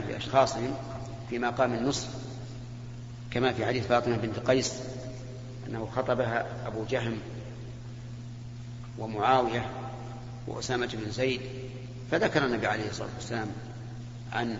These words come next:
أبي جهم وعن معاوية ما يقتضي أن لا تتزوجهما، وقال: "انكحوا أسامة". و-، ولم يذكر محاسنه، مع أن محاسنه لا شك أنها كثيرة، لكنه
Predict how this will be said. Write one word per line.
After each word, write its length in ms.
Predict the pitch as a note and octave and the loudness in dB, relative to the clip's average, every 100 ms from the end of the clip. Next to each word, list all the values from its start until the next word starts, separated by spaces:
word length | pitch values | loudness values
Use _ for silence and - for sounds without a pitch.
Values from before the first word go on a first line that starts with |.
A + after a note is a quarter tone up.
| - A2 | -4 -6
أبي 160 | A2+ | -2
جهم 340 | A2 B2+ A2+ F#2+ | 2 2 2 -2
وعن 120 | G#2 G#2+ | -2 2
معاوية 420 | A2 C#3 E3 F3 - - - - - - | 6 10 10 8 2 -4 -6 -6 -4 4
ما 80 | D3+ | 8
يقتضي 460 | C#3+ - D#3+ D#3+ | 8 6 4 4
أن 40 | D#3 | 6
لا 120 | F3 | 4
تتزوجهما، 800 | D#3+ A#2+ A#2+ A#2 A#2 A#2 - - - - - - - - - - | 2 0 0 2 2 0 -4 -6 -8 -10 -10 -10 -10 -10 -8 -2
وقال: 300 | C3+ D3+ D#3+ | 6 10 10
"انكحوا 400 | D#3+ C3+ B2 A#2+ | 8 4 2 0
أسامة". 280 | - F2+ - - - - - - - - - - - - - - - - - - - - - | 0 -4 -4 -8 -8 -8 -10 -10 -10 -10 -10 -10 -10 -10 -10 -10 -10 -10 -10 -10 -10 -10 0
و-، 260 | B2+ B2 B2 - - - - - - | 4 6 6 4 -4 -6 -6 -6 6
ولم 260 | D#3 F#3 | 10 12
يذكر 200 | F3+ - | 12 10
محاسنه، 460 | C#3+ - C3 B2 A#2 F#2 E2 - - | 4 4 2 2 0 -2 -4 -6 -2
مع 120 | G#2+ B2+ | 2 4
أن 140 | C3+ | 4
محاسنه 460 | A#2+ C#3+ - C#3 D3 - | 4 2 2 0 -2 -2
لا 80 | - | -2
شك 160 | - A#2 - | -2 -4 -4
أنها 120 | G#2 G#2 | -4 -4
كثيرة، 360 | A#2+ C#3 A2 A2 - - - - - - - - - - | 0 0 0 -4 -8 -8 -8 -10 -10 -10 -8 -10 -8 -6
لكنه 480 | A2 A#2+ A#2+ A#2 | -4 -2 0 0